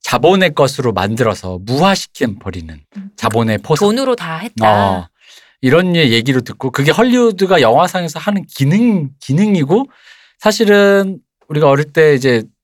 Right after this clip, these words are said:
Speaker 1: 관성적으로 하는 비평, 헐리우드 영화에 대한 비평이 대부분 이런 거잖아요. 그 흔히 말하는 또다시 저런 류의 주제라든가 이런 의식을 가족주의라든가 저런 자본의 포섭으로 들어가서 친자본주의적으로 유리해낸다. 그런 프레임으로 보면 이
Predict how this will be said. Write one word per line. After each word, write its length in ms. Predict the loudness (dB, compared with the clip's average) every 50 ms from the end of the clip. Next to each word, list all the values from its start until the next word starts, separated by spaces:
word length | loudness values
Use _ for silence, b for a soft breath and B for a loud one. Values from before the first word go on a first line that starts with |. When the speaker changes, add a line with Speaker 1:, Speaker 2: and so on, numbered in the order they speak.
| _ _ -4
Speaker 1:
관성적으로 580 | -2 0 0 2 2 2 2 2 2 2 2 2
하는 140 | 0 -2
비평, 360 | -4 -8 -8 -4 -2 -2 0 0
헐리우드 340 | 0 0 0 -2 -2 0
영화에 300 | 0 0 2 0 0 -2
대한 180 | -2 -4 -8 -10
비평이 520 | -12 -14 -12 -8 -4 -4 -2 -2 -4 -6 -10
대부분 300 | -12 -12 -12 -10 -10 -4
이런 180 | -2 -2 -2 0
거잖아요. 500 | -2 -4 -6 -8 -12 -18 -20 -20 -20 -20 _ _ _ _ _ _ _ _ _ _
그 180 | -8 -6 -4
흔히 160 | -4 -2 -2 -2
말하는 260 | -2 -2 -4 -6 -8 b b b b b b b b b
또다시 360 | -2 0 0 0 0 0 -2
저런 400 | -2 0 0 2 2 2 0 0
류의 180 | 0 0 0
주제라든가 580 | -2 -4 -6 -2 0 0 0 0 -2 -4 -6 -6
이런 240 | -4 -4 -4 -4 -4
의식을 600 | -6 -8 -8 -8 -8 -8 -6 -6 -4 -4 -6 -8 -8
가족주의라든가 720 | -8 -6 -6 -6 -6 -6 -4 -2 -2 -2 -2 -4 -6 -10
저런 260 | -10 -8 -8 -8 -8 -8
자본의 420 | -8 -8 -6 -6 -4 -4 -6 -4
포섭으로 440 | -4 -2 -2 -2 -2 -4 -4 -6 -6
들어가서 800 | -6 -6 -8 -6 -6 -8 -10 -10 -12 -10 -8 -6 -6 -6 -8 -10 _ _ -8
친자본주의적으로 960 | -4 -2 0 0 0 0 0 0 0 0 0 0 0 -2 0 0 -2 -2 -2
유리해낸다. 800 | -4 -4 -2 -2 -2 -2 -4 -6 -10 -10 -10 -10 -10 -10 -12 -14 b b b b b b
그런 300 | -2 0 2 2 2 0
프레임으로 520 | -2 0 2 2 2 2 0 0 -2 -2
보면 260 | 0 0 0 0 0 0
이 1080 | 0 0 0 2 2 2 0 0 -2 -4 -6 -6 -6 -8 -10 -12 -16 -20 -20 -20 -20